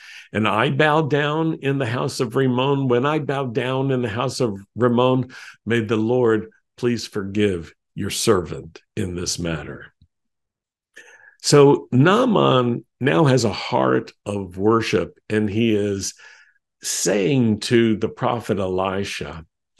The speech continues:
"I am going to be loyal exclusively to the Lord. I will never offer sacrifices to other gods like Rimmon, like I had before, like my master will continue to.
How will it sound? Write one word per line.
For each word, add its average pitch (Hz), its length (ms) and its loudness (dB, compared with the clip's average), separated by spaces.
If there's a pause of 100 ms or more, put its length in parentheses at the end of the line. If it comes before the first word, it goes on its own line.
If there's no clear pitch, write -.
(420)
"I 196 240 4
am 127 300 8
going 120 340 4
to 107 400 4
be 107 260 0
loyal 110 720 4
exclusively 104 1400 0
to 101 180 2
the 95 140 0
Lord. 90 460 -2 (380)
I 151 220 4
will 113 300 4
never 127 680 0
offer 123 360 0
sacrifices 117 1300 -2 (400)
to 120 360 6
other 113 260 4
gods 117 560 -2
like 98 320 0
Rimmon, 123 680 6
like 113 260 0
I 101 120 -4
had 98 300 -4
before, 175 680 2 (320)
like 113 340 2
my 107 180 2
master 123 800 0
will 110 220 2
continue 170 640 0
to. 160 240 2